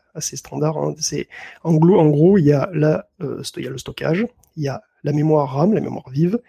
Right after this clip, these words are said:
et le processeur, et dans le processeur, en général, il y a aussi deux grosses parties, il y a le C P U et le G P U, c'est-à-dire le C P U qui s'occupe d'à peu près toutes les tâches générales, et le G P U qui s'occupe de toutes les tâches graphiques. Et globalement,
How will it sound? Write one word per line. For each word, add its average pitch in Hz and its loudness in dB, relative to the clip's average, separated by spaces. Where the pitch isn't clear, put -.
et 175 6
le 202 4
processeur, 151 -2
et 156 -6
dans 143 -2
le 160 0
processeur, 151 -4
en 151 0
général, 143 0
il - 4
y 151 2
a - 0
aussi 135 -6
deux 160 4
grosses 151 2
parties, 165 0
il 180 0
y 147 2
a 139 0
le 151 0
C 151 0
P 139 -2
U 170 2
et 180 4
le 143 0
G 139 -2
P - -4
U, 156 -2
c'est-à-dire 143 -2
le 160 4
C - 2
P - 4
U 175 4
qui 147 -6
s'occupe 143 -6
d'à 139 -2
peu - -4
près - -4
toutes - -16
les 143 -6
tâches 135 -6
générales, 135 0
et 156 -2
le 135 -2
G 135 -6
P - 0
U 196 2
qui 160 -10
s'occupe 180 -4
de 151 0
toutes - -4
les 147 0
tâches 147 0
graphiques. - -6
Et 190 0
globalement, 160 2